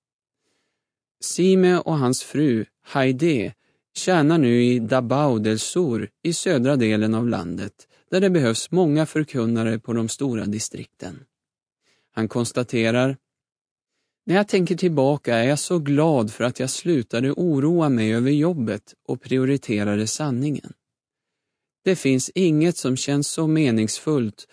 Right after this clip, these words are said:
som att ge av sitt bästa till Jehova." Mer information finns under rubriken "Hur försörjer de sig?" Omkring sjuttio bröder och systrar från olika länder har flyttat till Filippinerna för att hjälpa till i tjänsten.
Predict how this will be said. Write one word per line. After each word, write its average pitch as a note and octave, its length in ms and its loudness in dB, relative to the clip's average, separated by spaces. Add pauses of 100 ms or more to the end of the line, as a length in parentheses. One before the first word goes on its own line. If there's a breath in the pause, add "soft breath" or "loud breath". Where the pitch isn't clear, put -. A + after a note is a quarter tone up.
som C#3 240 -2
att C#3 180 -2
ge B2+ 200 0
av A2+ 120 -4
sitt G#2 280 -8
bästa C3 540 -6
till G2+ 320 -6
Jehova." A2+ 580 -6 (1300)
Mer D#3+ 300 2
information F3 840 0
finns G#2 380 -4
under G#2+ 240 0
rubriken G#2+ 760 -2 (520)
"Hur C#3+ 140 0
försörjer E3+ 680 0
de G2 220 0
sig?" - 380 -10 (1600)
Omkring D#3 380 2
sjuttio G3 480 0
bröder A#2 340 2
och B2+ 100 0
systrar A2 480 -2
från B2+ 220 0
olika B2 400 0
länder B2 460 2
har A2 140 0
flyttat - 460 -4
till C#3+ 140 -2
Filippinerna A2 760 0
för A#2 160 -4
att A#2 140 -4
hjälpa B2+ 340 -2
till G#2 260 -2
i A2 60 0
tjänsten. D3 760 -6